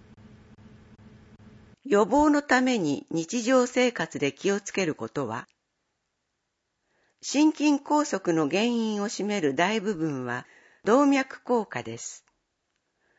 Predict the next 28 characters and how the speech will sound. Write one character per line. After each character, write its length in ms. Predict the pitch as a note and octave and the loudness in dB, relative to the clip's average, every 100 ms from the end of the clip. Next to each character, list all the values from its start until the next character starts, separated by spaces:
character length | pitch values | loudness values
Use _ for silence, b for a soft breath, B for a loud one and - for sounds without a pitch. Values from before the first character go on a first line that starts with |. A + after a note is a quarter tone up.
| _ _ | _ _
高 240 | - D#4 D#4 | 2 2 4
血 340 | D4+ D4+ G3 | 0 -2 -2
圧、 460 | E3 - - C#3+ - - | -2 -2 -2 -2 -4 -14
脂 280 | - - G#3 | -8 -4 -4
質 300 | - C4+ C4+ | -4 0 2
異 160 | B3+ | 4
常 240 | A3 A#3 A3+ | 6 6 4
症、 520 | - G3+ G3 F3+ - - - | 0 0 2 0 -4 -16 -2
糖 260 | A#3+ C4+ C4+ | 2 4 6
尿 380 | B3+ A#3 A3+ G3 | 4 4 2 2
病 300 | G3 F#3 - B B B - | 4 2 -2 B B B -2
の 260 | G3+ G#3+ G#3+ B - | 0 0 -2 B -2
予 180 | G#3 G#3 | 2 4
防 220 | A#3+ C#4+ | 4 6
や 160 | C4+ C4 | 4 2
適 240 | G#3 - | -2 0
切 260 | C4 B3+ B3+ | -4 0 2
な 160 | B3 | 2
治 140 | B3 A#3 | 2 2
療 300 | A3+ A3 A3 | 8 8 8
は 120 | G#3+ | 4
も 140 | G#3+ | 2
と 160 | G#3 D#3+ | 2 0
よ 160 | C#3+ | 0
り、 200 | C3 C3 - - - - - | -2 -6 -8 -20 -20 -20 0
禁 320 | C4 D4 D4 | 6 8 8
煙 320 | C#4 B3+ A#3+ | 6 4 2
や 220 | A3 G#3+ | 2 2